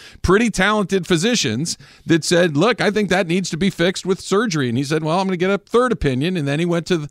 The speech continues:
LeBron James of feet, and the LeBron James of feet said, "No, I think you're,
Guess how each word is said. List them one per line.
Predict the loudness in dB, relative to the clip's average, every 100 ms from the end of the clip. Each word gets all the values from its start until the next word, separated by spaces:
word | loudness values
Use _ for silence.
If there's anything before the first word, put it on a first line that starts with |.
| -14 -10 0
LeBron | 2 4 2 2 2
James | 2 0 0
of | -2 -2
feet, | 0 0 0 -8 _ _ _ _
and | 0 2 0 0
the |
LeBron | -2 0 2 2 2
James | 0 0
of | -2
feet | 0 0
said, | 0 0
"No, | 0 0
I | 0
think | -2 -2
you're, | -2 0